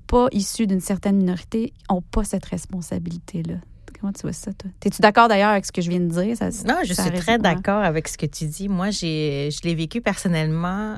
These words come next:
Speaker 2: Euh, après, j'ai, j'ai étudié à l'E N E, j'ai gradué. Euh, je suis partie quatre mois vivre en France. Je suis allée dans une région du Nord, dans une toute petite ville qui s'appelle Lille. J'adore Lille. <laughs> Euh, c'est une de mes villes préférées.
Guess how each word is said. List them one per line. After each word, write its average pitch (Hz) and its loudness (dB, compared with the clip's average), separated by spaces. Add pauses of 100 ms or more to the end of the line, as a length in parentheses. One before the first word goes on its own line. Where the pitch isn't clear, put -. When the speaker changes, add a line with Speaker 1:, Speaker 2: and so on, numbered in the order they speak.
Speaker 2:
Euh, 147 -2
après, 175 -4
j'ai, 151 -6 (460)
j'ai - -6
étudié 165 -4
à - -2
l'E 160 -4
N 160 -2
E, - -4
j'ai 185 -2
gradué. 151 -6
Euh, 160 -4
je 151 -6
suis - -12
partie - -6
quatre 151 -4
mois 165 -4
vivre 156 -2
en 147 -2
France. 151 -4 (100)
Je 165 -16
suis - -10
allée 151 -2
dans 151 -4
une 151 -2
région 151 -2
du 151 -6
Nord, 156 -4 (560)
dans 160 -4
une 151 -2 (140)
toute 269 0
petite 196 -2
ville 180 -2
qui - -10
s'appelle 160 -2
Lille. 160 0 (320)
J'adore 143 -2
Lille. 151 -2 (280)
<laughs> 220 2 (1040)
Euh, 165 0
c'est 175 -2
une 175 -2
de 170 -4
mes 156 0
villes 156 -2
préférées. 156 -4